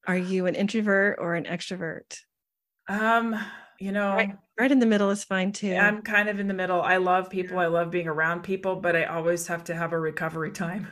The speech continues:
Speaker 2: <laughs>
Speaker 1: Me too.
Speaker 2: Yep. I'm an introverted extrovert.
Speaker 1: Yes.
Speaker 2: Yep.
Speaker 1: I, I, I've heard that one before. Yeah. Good
Speaker 2: Yep.
Speaker 1: one. Who is your favorite artist?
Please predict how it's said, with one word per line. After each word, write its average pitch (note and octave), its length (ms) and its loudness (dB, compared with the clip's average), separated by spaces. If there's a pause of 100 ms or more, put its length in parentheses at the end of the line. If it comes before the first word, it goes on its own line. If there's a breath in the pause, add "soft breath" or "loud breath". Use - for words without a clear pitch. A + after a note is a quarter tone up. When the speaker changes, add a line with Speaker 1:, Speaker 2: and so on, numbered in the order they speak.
(200)
Speaker 2:
<laughs> - 200 -16
Speaker 1:
Me A#3 160 -6 (100)
too. G3+ 280 -10 (480)
Speaker 2:
Yep. F#3+ 280 4 (600 loud breath)
I'm A3 160 6
an G#3 80 2
introverted A3+ 580 4
extrovert. F3 640 -2 (360)
Speaker 1:
Yes. E3+ 760 -2 (120)
Speaker 2:
Yep. E3+ 320 4 (420)
Speaker 1:
I, D#3 60 -8
I, D#3+ 220 -6 (200)
I've E3 140 -8
heard F3 180 -4
that D3+ 160 -6
one E3 120 -10
before. D#3+ 300 -14
Yeah. D3+ 200 -12
Good F3+ 140 -4
Speaker 2:
Yep. F3+ 140 6
Speaker 1:
one. E3+ 140 -6 (360)
Who A#3 160 4
is B3+ 120 2
your A#3+ 60 0
favorite G#3 320 2
artist? E3 640 -4